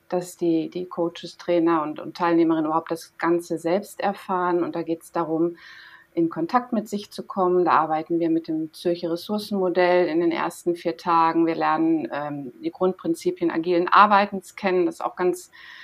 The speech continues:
ganz wichtig, fließt mit ein. Also sozusagen ankommen erstmal im,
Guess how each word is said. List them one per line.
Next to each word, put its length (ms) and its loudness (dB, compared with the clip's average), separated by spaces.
ganz 220 -4
wichtig, 400 -6
fließt 380 -6
mit 260 -4
ein. 400 4
Also 180 -6
sozusagen 560 4
ankommen 600 2
erstmal 640 2
im, 440 -2